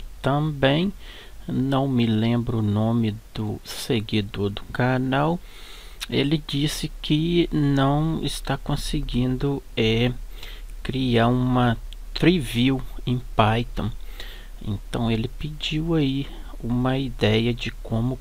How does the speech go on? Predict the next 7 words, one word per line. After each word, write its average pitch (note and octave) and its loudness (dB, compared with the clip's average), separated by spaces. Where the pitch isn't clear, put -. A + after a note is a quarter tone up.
começar C#3 2
aí, G#2 0
é, G#2 0
criar A2+ 2
uma G#2+ 2
tree - -4
view. A2+ -4